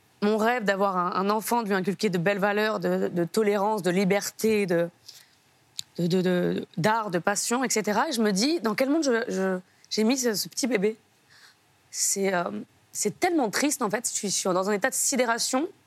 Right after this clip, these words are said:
évidemment de choc, comme beaucoup de gens. Et, euh, je me, je m'en remets pas. C'est pour ça que je n'en parle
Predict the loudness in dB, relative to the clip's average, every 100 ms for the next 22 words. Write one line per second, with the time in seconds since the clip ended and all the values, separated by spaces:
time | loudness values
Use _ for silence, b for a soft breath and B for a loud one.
0 | _ _ _ -8 -2 0 0 0 0 0
1 | -4 -8 b b b _ 0 0 0 -2
2 | 0 0 -2 -8 _ b b b b b
3 | _ 0 0 2 0 -2 0 2 2 0
4 | 0 -2 -2 0 -2 -2 -2 -2 0 -2
5 | 0 -2